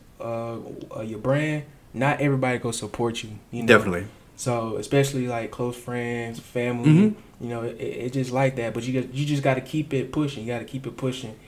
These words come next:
Speaker 2: Yeah.
Speaker 1: And really, the people that support you the most is strangers.
Speaker 2: Yeah,
Speaker 1: The people
Speaker 2: definitely.
Speaker 1: that you don't know.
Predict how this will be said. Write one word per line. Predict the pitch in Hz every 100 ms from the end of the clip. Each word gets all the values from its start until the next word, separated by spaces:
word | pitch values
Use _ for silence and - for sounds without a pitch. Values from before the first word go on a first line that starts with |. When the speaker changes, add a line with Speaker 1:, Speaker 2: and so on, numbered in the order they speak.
| -
Speaker 2:
Yeah. | 98
Speaker 1:
And | 123 123
really, | 202 233 160
the | 135
people | 135 208 180
that | 143 123
support | 110 123 151 151
you |
the | 135
most | 123 147 180 180 - - - -
is | 123 113
strangers. | - 131 135 113 - - -
Speaker 2:
Yeah, | 104
Speaker 1:
The | 143
people | - 107 98
Speaker 2:
definitely. | 113
Speaker 1:
that | 131 127
you | 135
don't | 117 127 131 131
know. | 139 113